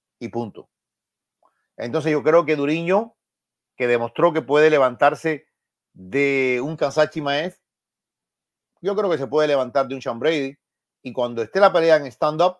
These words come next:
yo creo que Duriño puede ganar esa pelea. César, Ebro, ¿cómo ves lo que dijo lo, ahora? Ajá, eso está, no has hablado de eso, eso, eso, yo estoy esperando, es casi seguro, todavía no es oficial,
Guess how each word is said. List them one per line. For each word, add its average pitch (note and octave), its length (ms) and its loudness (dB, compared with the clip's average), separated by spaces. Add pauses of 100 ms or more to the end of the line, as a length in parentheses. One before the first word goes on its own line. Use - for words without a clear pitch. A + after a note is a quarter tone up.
yo B2 180 -8
creo C#3 160 -2
que C3 60 -2
Duriño B2 300 -6
puede A#2+ 180 -4
ganar A2+ 180 -8
esa G#2 140 -12
pelea. E2 240 -14 (2750)
César, D3+ 460 0 (420)
Ebro, A3+ 300 6
¿cómo F#3+ 160 0
ves G#3+ 100 4
lo G3+ 80 2
que F3 100 0
dijo F#3 200 2 (240)
lo, D#3 320 -2 (140)
ahora? F#3 440 6 (360)
Ajá, C3+ 680 6 (320)
eso G3+ 420 -2
está, F3+ 400 -2 (120)
no F#3 120 -2
has F#3+ 80 0
hablado G3 360 2
de G3 80 0
eso, F#3+ 100 -6
eso, F3 160 -8
eso, D#3+ 220 -12
yo D#3 100 -4
estoy G#3 140 0
esperando, G3+ 500 0 (340)
es D#3+ 180 -8 (200)
casi A3+ 320 2
seguro, D#3+ 500 -4 (140)
todavía D3+ 300 -2
no G3+ 60 -4
es F#3+ 60 -6
oficial, D#3 480 -4